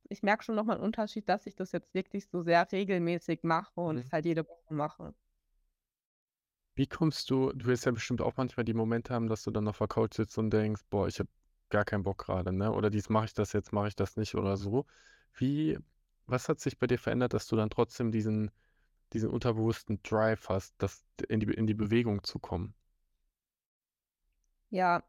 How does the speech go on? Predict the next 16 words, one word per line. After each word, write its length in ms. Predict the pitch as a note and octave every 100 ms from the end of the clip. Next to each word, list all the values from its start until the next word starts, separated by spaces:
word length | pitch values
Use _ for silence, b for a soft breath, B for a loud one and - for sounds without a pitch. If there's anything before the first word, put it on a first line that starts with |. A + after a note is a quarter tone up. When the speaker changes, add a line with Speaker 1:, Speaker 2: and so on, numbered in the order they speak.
| _
Speaker 1:
ähm, 380 | - F#3+ F#3+ F#3
ich 180 | F3+ -
hatte 220 | A3 A3+
das 180 | G3+ - _ _ _ _
in 200 | G3 F#3+
meiner 240 | F#3 F3+
Social-Media-Phase 800 | E3+ F3+ E3+ F3 F#3+ - E3+ F3 E3+
sehr 200 | E3 D#3
stark, 360 | - D3+ E3+
als 180 | E3 D#3+
ich 40 | -
das 160 | E3+
Social-Media-Management 1080 | - - E3 D#3 F3 F#3+ G3 G3+ - G3 G3+
Speaker 2:
Mhm. 0 |
Speaker 1:
gemacht 420 | F3+ F#3+ G#3+ -
hab. 220 | - A3+